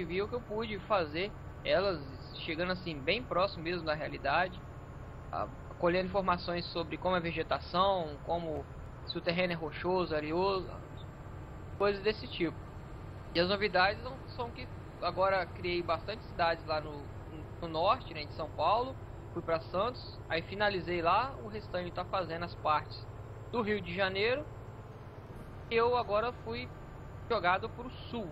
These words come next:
nessa região aqui de Santa Cruz do Sul, Pântano Grande, é, mais também, quer ver? Deixa eu ver aqui,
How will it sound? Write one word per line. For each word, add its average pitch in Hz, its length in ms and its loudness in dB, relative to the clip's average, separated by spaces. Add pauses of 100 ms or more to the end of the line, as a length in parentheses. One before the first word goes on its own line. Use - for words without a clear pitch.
(240)
nessa 156 240 -4
região 180 440 0
aqui 156 300 -2
de - 120 -8
Santa 165 240 -4
Cruz 156 180 -4
do 139 60 -8
Sul, 180 480 4 (480)
Pântano 175 400 4
Grande, 160 640 0 (540)
é, 135 580 4
mais 151 300 2
também, 139 600 -2
quer 123 140 0
ver? 131 260 -2 (1120)
Deixa - 140 -6
eu 151 40 0
ver 143 160 2
aqui, 139 320 0